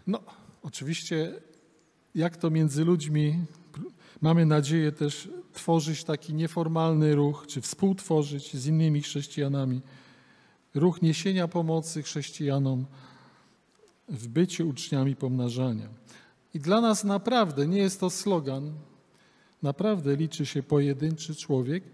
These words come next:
właśnie ty i to, z czym pójdziesz do wieczności. Bo za co ciebie Bóg wynagrodzi? Za wierność pomnażającą. I żeby nie było, że później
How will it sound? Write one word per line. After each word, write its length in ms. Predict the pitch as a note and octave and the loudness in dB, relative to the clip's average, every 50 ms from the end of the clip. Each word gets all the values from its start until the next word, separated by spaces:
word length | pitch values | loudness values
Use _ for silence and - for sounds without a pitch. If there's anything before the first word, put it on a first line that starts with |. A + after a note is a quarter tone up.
| - - | -18 -12
właśnie 600 | B2 B2+ C#3 E3+ G3 G3+ G3 - - F#3+ F3+ E3+ | -8 0 2 4 4 4 2 -2 -4 -4 -4 -4
ty 300 | - - D3 C#3+ F3+ G3 - - - _ _ _ _ _ - - - - - - - - - _ _ _ _ _ _ _ _ _ - | -4 -4 -4 -4 -4 -6 -10 -14 -20 _ _ _ _ _ -20 -20 -20 -20 -20 -20 -20 -20 -20 _ _ _ _ _ _ _ _ _ -8
i 100 | C#3+ B2 | -8 -8
to, 220 | - - F#3 G#3+ | -2 0 0 0
z 140 | G#3 - - | 0 -2 -6
czym 280 | - - - G#3 G3+ F#3+ | -8 0 2 4 4 4
pójdziesz 380 | - G#3 G3 F3 G3 F#3+ F3 | 4 2 2 4 4 4 4
do 120 | E3 F#3+ F3+ | 4 2 4
wieczności. 720 | F#3+ F#3 F#3 - - A#3+ A3+ F#3+ - - - - - - - - _ _ _ _ _ _ _ _ _ _ - | 4 2 2 2 2 4 4 4 2 0 -6 -10 -14 -18 -18 -20 _ _ _ _ _ _ _ _ _ _ 0
Bo 140 | C3+ D#3+ F3 | 4 4 6
za 160 | D#3+ F#3+ G#3 | 6 6 2
co 140 | G3+ - G#3+ | 2 2 -4
ciebie 280 | F#3 - G#3 F#3+ G3 F#3 | -4 -4 0 0 0 2
Bóg 200 | E3+ F#3+ F3+ E3 | 2 2 2 2
wynagrodzi? 680 | E3 F#3+ F3+ F#3 F3+ E3+ E3+ E3+ E3 D3+ D#3+ G3+ B3 B3+ - - - - - - - _ _ _ _ _ _ _ _ _ _ _ _ _ _ _ _ - | 2 0 2 2 2 2 2 2 2 2 2 2 0 0 -2 -14 -20 -20 -20 -20 -20 _ _ _ _ _ _ _ _ _ _ _ _ _ _ _ _ -10
Za 240 | - B2+ E3+ F3+ F3+ | -4 2 2 4 4
wierność 480 | E3 F#3+ G3 F#3+ F#3 F3+ F#3 F3 F3+ - | 6 6 6 6 6 4 2 2 2 2
pomnażającą. 960 | - F3+ F3 F3 F3+ E3 D#3 F#3 G3+ A#3+ C4+ B3+ G#3+ - - B2+ A2+ G#2+ A2 - - _ - _ _ _ _ _ _ _ _ _ _ _ _ _ _ _ _ _ _ _ | 0 2 4 4 2 2 4 4 2 4 4 2 0 0 -2 -6 -6 -6 -10 -14 -20 _ -20 _ _ _ _ _ _ _ _ _ _ _ _ _ _ _ _ _ _ _
I 300 | - D3 C#3+ C#3+ D3+ - - - - | -2 0 0 0 0 -2 -6 -10 -8
żeby 400 | C#3 B2 C3 D#3+ D#3 C#3+ D3 D#3 | -6 -2 0 0 0 2 0 0
nie 160 | D3 D#3+ D3+ | 2 2 0
było, 540 | C#3+ F#3+ C4+ C4 G3+ F3+ G3 A#3 - - - C#4 C4+ | 2 0 2 2 4 4 4 2 0 -4 -14 -10 -8
że 200 | D#3 B2+ E3 D#3+ | -2 0 0 0
później 560 | - F3+ F3 F3+ E3+ D#3+ F3+ F3 F3 F#3 F#3 | 2 2 0 2 2 2 2 2 2 0 -2